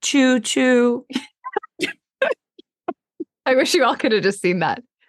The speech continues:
Speaker 2: I don't, I think you're at the right, I think you're on the right train. Like, I think probably right when you hit thirty-five is, like, when you're like, "What do I care about what other people think?" <laughs> Like,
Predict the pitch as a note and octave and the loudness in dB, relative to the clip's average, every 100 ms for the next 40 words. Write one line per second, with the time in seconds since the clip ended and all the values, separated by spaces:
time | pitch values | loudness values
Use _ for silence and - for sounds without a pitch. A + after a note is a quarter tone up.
0 | _ - D#4+ - - E4 B4 C5+ - D4 | _ -14 -14 -8 -2 0 2 2 0 -4
1 | G4+ G#4 B4 A#4+ G#4+ G#4+ G#4+ G4+ D#4 C#4+ | 0 0 0 2 2 2 2 2 2 2
2 | - F4 F#4+ F#4+ F#4+ F4 D4 D4 B3+ - | 0 0 0 2 2 2 0 0 -2 -2
3 | D4+ A#3 F#3+ F#3 G3 A#3 B3+ A#3 - A3+ | 0 0 0 0 0 2 0 0 -2 -2
4 | A3 B3 B3 A3 G#3 G#3+ A3 G3 G#3 G#3 | 0 0 0 2 0 0 -2 -4 -4 -4
5 | G#3+ A3+ A#3+ A2 B2+ G3 F#3+ F#3 G3 F#3+ | 0 0 2 0 -2 -2 -2 -2 -2 0
6 | G3 F3+ F3 - _ _ _ _ _ A#3+ | 0 0 -2 -6 _ _ _ _ _ -4
7 | A#3 C#4+ D4+ D4 D4+ - - F#3+ G3+ F#3 | 0 2 2 0 -2 -4 -4 -4 -2 0
8 | F#3+ G3 - A#3+ A#3+ A3 F#3 A3+ C#4 B3+ | 0 2 0 2 2 2 0 0 0 -2
9 | B3+ - | -4 -8